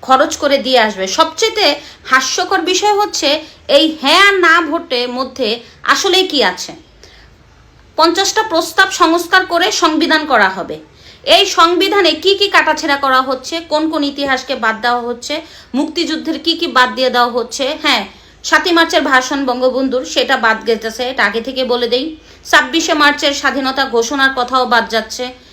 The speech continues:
সেটাও বলে দিলাম। এরপরে হচ্ছে দশই এপ্রিল যে প্রবাসী সরকারের ঘোষণা করা হয়েছিল, মুজিব সরকার, ওইটাও বাদ যাচ্ছে। তার মানে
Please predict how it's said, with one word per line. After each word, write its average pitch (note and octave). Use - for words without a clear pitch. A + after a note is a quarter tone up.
সেটাও C4+
বলে C4
দিলাম। B3+
এরপরে C4+
হচ্ছে D#4+
দশই B3+
এপ্রিল D4
যে B3+
প্রবাসী D#4+
সরকারের D#4+
ঘোষণা B3
করা D#4
হয়েছিল, A#3
মুজিব C4+
সরকার, A3+
ওইটাও A3
বাদ A3
যাচ্ছে। E3+
তার D4+
মানে E4+